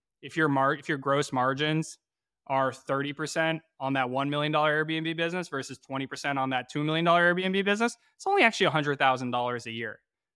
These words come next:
You know, it's only actually a hundred thousand dollars a year in net income.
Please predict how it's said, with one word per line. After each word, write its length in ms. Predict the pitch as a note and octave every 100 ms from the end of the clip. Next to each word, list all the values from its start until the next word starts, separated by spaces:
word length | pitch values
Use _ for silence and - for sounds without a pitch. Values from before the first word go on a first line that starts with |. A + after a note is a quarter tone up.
| _
You 120 | C#3+
know, 200 | D3 D#3 E3+
it's 100 | -
only 140 | F#3+
actually 200 | D#3+ D3
a 40 | C3+
hundred 240 | C3 B2
thousand 300 | B2 B2 A#2+
dollars 280 | A#2+ A#2+ A#2+
a 40 |
year 120 | A#2
in 80 | A#2
net 160 | A#2 A2
income. 400 | A#2 E3+ F#3